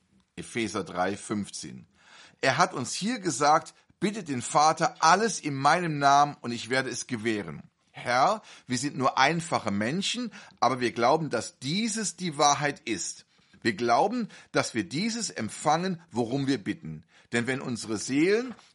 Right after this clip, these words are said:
uns nicht verurteilen, wenn wir keine schlechten Gefühle haben durch das, was wir getan haben, was falsch gewesen ist, dann haben wir die Zusicherung, dass Gott uns zuhören wird. Deshalb bitten wir heute Nachmittag um Barmherzigkeit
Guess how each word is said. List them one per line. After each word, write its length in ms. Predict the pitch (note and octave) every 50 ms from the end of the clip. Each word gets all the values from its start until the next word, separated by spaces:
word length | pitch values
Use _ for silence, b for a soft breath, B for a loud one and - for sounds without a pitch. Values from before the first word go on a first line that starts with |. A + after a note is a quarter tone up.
| _ -
uns 180 | B2+ A2 G2+
nicht 180 | A#2+ C3 A#2 -
verurteilen, 840 | - A#2 G#2+ - D#3 E3+ G3 G3+ G3+ - F#3+ F#3+ G3+ G#3+ A3 G#3+ - -
wenn 160 | - B2 B2
wir 120 | A#2+ A2+
keine 260 | - - B2 B2 A#2+
schlechten 460 | A2+ - - C3 C3 B2+ - - A#2+ G#2+
Gefühle 560 | A2+ - - - E3+ G3+ G#3+ G#3+ G#3 F3 E3+
haben 320 | F3+ F3 F3+ E3+ E3+ E3 B B B B -
durch 200 | C#3 A#2+ - -
das, 260 | D3+ C#3 C3+ - -
was 200 | A#2 A2+ - -
wir 80 | A2
getan 520 | G2 G#2 F#2+ - A2+ A2+ A2 A2 G#2 G2+ G#2
haben, 360 | B2+ C#3 D#3 F3 F#3 D#3 B2
was 180 | A#2+ A2+ - -
falsch 480 | - - - E3+ D#3+ G3+ A3 F#3+ -
gewesen 460 | - F#3+ D#3 D#3+ E3 F3 D#3+ D#3 D#3
ist, 180 | D#3 D#3+ D#3 - B B B B B B -
dann 280 | C3+ B2+ A#2+ A2 A2
haben 320 | C3+ D#3+ E3+ F3+ E3 D3 C#3+
wir 80 | C3
die 100 | G#2+ G#2+
Zusicherung, 960 | F#2 - - - C4 D4+ D4+ C#4 G3 D#3+ B2+ G2+ - - G#2 G#2 B2 D3+ E3 -
dass 240 | A2+ G#2 - -
Gott 240 | - C#3+ D#3 F3 E3+
uns 260 | - C3+ - - -
zuhören 600 | - - D#3 E3+ D#3+ C#3 C#3+ C#3 C#3+ D3+ E3+ E3+ D#3
wird. 380 | F#3 G3 D#3+ - - - - B B B B B B B B B B B -
Deshalb 340 | D#3+ D3+ - D3+ B2+ -
bitten 300 | - F3+ F#3+ - D3 C#3
wir 160 | C3+ B2+ G#2+ A2
heute 240 | A#2 B2 - G#2+
Nachmittag 680 | G#2 A#2 D3 E3+ E3+ F3 G3 F#3 - F3 E3 E3 - -
um 160 | - A2 F#2
Barmherzigkeit 1120 | - F#2 F2 E2+ E2 - A2+ C3 D#3+ E3+ - - E3+ D3+ - - D3+ C#3+ C#3 C#3 C3+ -